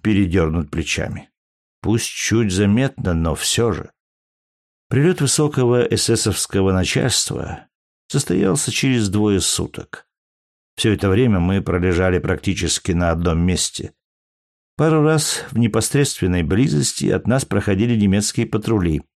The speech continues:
прочесывающие окрестности. Наконец, в небе над аэродромом показались два уже знакомых мне трехмоторных «Юнкерса» в сопровождении нескольких истребителей.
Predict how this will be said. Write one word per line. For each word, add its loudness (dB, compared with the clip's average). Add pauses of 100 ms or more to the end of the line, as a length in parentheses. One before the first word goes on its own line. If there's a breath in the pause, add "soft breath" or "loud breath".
(220)
прочесывающие 0
окрестности. -4 (640)
Наконец, 2
в 2
небе 2
над 4
аэродромом 2
показались 0
два 2
уже 4
знакомых 2
мне 2
трехмоторных 0
«Юнкерса» 0 (720)
в -10
сопровождении 2
нескольких 2
истребителей. -2